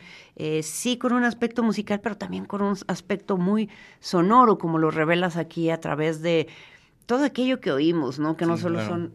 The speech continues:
Speaker 1: los pajaritos, se compran
Speaker 2: <laughs> Ya sé.
Speaker 1: colchones, sino también de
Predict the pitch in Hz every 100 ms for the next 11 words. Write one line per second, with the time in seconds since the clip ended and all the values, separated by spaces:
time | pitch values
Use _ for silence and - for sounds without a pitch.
0 | - 156 147 - - 123 156 190 185 180
1 | 170 175 - 247 233 - 254 277 285 302
2 | 320 277 285 269 262 254 247 247 247 226
3 | 226 269 262 262 277 285 285 277 262 247
4 | 233 220 214 220 226 220 240 247 269